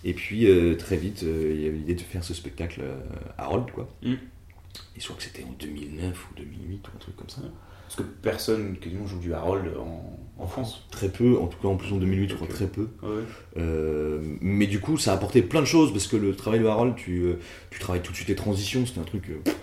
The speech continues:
Speaker 1: bon, ben, quand tu, après un an d'impro, c'est pas le premier truc que t'apprends, quoi, euh, un an ou deux, euh, les connexions, faire des liens entre les scènes, mais pas forcément narratives, mais c'est possible. Au fur et à mesure, on commençait à avoir des notions de, ouais, j'ai senti vraiment une notion de liberté en impro, de faire tout ce que tu veux, parce que c'est un spectacle,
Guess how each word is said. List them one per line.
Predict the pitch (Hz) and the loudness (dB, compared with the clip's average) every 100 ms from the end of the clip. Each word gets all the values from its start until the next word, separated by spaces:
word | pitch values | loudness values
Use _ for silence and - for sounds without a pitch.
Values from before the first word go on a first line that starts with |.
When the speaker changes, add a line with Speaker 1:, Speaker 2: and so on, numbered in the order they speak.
| - | -8
Speaker 1:
bon, | 78 | -8
ben, | 80 78 69 69 | -6 -6 -8 -10
quand | - 78 | -10 -12
tu, | - 87 - | -12 -12 -10
après | - - | -10 -6
un | 82 85 | -2 0
an | |
d'impro, | 87 87 104 95 | 0 0 0 -2
c'est | 95 | -2
pas | 82 | -6
le | |
premier | - 92 | -4 -8
truc | - - | -8 -12
que | |
t'apprends, | - 80 139 | -10 -8 -8
quoi, | - 143 - - - - - - | -8 -10 -12 -18 -16 -16 -14 -6
euh, | 92 87 85 | -4 -2 -2
un | 87 87 | -2 -2
an | |
ou | 90 | 0
deux, | - 85 82 | -2 -2 0
euh, | 92 90 87 | 2 4 2
les | 90 90 | 2 0
connexions, | - 117 110 - 135 131 131 | 6 8 8 4 4 4 2
faire | 127 98 | 2 2
des | 98 | 2
liens | 101 110 | 4 0
entre | 104 110 | 2 2
les | 107 | 2
scènes, | 117 113 | 2 2
mais | 104 | 2
pas | 92 | 0
forcément | 87 92 104 98 | -4 -2 0 2
narratives, | 98 95 95 117 104 | 2 2 0 -2 0
mais | 98 98 | 2 4
c'est | - | 2
possible. | 98 95 131 127 - - - | 0 0 0 0 -4 -8 -8
Au | |
fur | 87 104 | -4 0
et | |
à | 104 | 2
mesure, | 101 113 | 2 2
on | |
commençait | 98 98 95 - 98 | 0 0 0 0 0
à | 87 | 2
avoir | 87 92 95 | 2 2 2
des | |
notions | 90 90 - | 0 -2 -2
de, | 92 | 0
ouais, | 87 87 113 107 | 2 2 4 4
j'ai | 80 80 | 2 -2
senti | - 90 | -4 -4
vraiment | 92 95 | -2 -2
une | 95 | -2
notion | 90 92 | -2 -2
de | 90 | -2
liberté | 92 98 - | 0 -2 0
en | 95 | 0
impro, | 92 - 98 | -2 -4 -8
de | |
faire | - - | -10 -12
tout | 95 | -10
ce | |
que | - | -10
tu | 98 92 | -8 -6
veux, | 107 | -6
parce | 87 | -6
que | |
c'est | 92 | -6
un | |
spectacle, | 85 - 85 95 92 | -4 -6 -6 -8 -6